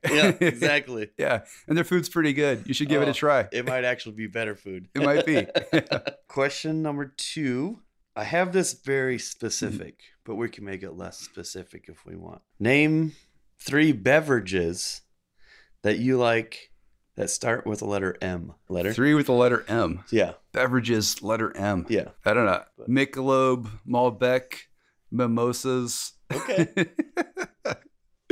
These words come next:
Speaker 1: Uh, yeah,
Speaker 2: They start
Speaker 1: I'm
Speaker 2: with letter
Speaker 1: mimosas.
Speaker 2: M. Uh,
Speaker 1: Yeah.
Speaker 2: yeah. I mean,
Speaker 1: Yeah.
Speaker 2: I, I'm okay with, uh, wine, beer, and cocktails, but, uh, <laughs>
Speaker 1: Obviously.
Speaker 2: can't say those three are my three go-tos in those
Speaker 1: No.
Speaker 2: categories.
Speaker 1: But you're
Speaker 2: Uh,
Speaker 1: fine with them.
Speaker 2: yeah.
Speaker 1: Yeah.
Speaker 2: All right. Some options there.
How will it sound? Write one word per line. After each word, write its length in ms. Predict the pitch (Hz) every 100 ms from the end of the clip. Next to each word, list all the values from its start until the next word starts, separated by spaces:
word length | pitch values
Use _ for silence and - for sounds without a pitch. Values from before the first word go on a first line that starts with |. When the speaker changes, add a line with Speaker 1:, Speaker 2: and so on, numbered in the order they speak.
| - 135
Speaker 1:
Uh, 40 |
yeah, 280 | 180 254 175
Speaker 2:
They 80 | 160
start 220 | 190 180
Speaker 1:
I'm 40 | 160
Speaker 2:
with 100 | 160
letter 120 | 143
Speaker 1:
mimosas. 280 | 160 160 160
Speaker 2:
M. 160 | 175 -
Uh, 40 | -
Speaker 1:
Yeah. 240 | 233 160 -
Speaker 2:
yeah. 180 | 156 117 - -
I 60 |
mean, 60 | 143
Speaker 1:
Yeah. 120 | 131 -
Speaker 2:
I, 220 | 131 127 113 -
I'm 160 | 139 147
okay 300 | 139 147 143
with, 380 | 127 120 - _ 139
uh, 160 | 127 120
wine, 240 | 127 123
beer, 140 | 123
and 80 | 113
cocktails, 460 | 131 131 110 95 -
but, 440 | 123 120 104 - -
uh, 280 | 131 117 123 180
<laughs> 360 | 160 143 165 - - _ 143
Speaker 1:
Obviously. 420 | 123 135 139 - 175
Speaker 2:
can't 120 | 156
say 120 | 156
those 200 | 147 135
three 140 | 151
are 40 | 135
my 140 | 120
three 220 | 110 127
go-tos 520 | 104 127 202 117 113 110
in 60 |
those 80 | 117
Speaker 1:
No. 140 | 160 135
Speaker 2:
categories. 640 | 120 113 110 127 180 180
Speaker 1:
But 140 | 165 156
you're 100 | 143
Speaker 2:
Uh, 140 | 135
Speaker 1:
fine 180 | 127 143
with 140 | 120
them. 260 | 117 117 139 _
Speaker 2:
yeah. 220 | 180 147 98 _
Speaker 1:
Yeah. 200 | - 139 - -
Speaker 2:
All 80 | 151
right. 160 | 123 - -
Some 180 | 131
options 320 | 131 147 123 107
there. 240 | 123